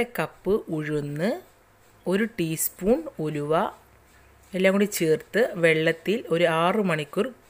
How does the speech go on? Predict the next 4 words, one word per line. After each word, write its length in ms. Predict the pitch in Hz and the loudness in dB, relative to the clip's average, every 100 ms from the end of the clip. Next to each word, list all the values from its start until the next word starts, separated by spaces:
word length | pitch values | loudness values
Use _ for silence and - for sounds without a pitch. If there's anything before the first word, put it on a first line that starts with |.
| - | -8
കുതിർക്കാൻ 440 | 156 147 - 160 160 | -6 -6 -2 -2 -2
വെച്ചിട്ടുണ്ട്. 600 | - - 147 139 131 156 302 - - - - _ _ _ _ 208 | -6 -12 -8 -10 -4 -2 -2 -6 -20 -20 -20 _ _ _ _ 4
ആറ് 160 | 247 240 | 6 6
മണിക്കൂറിന് 580 | 202 180 - 208 208 | 4 2 0 0 2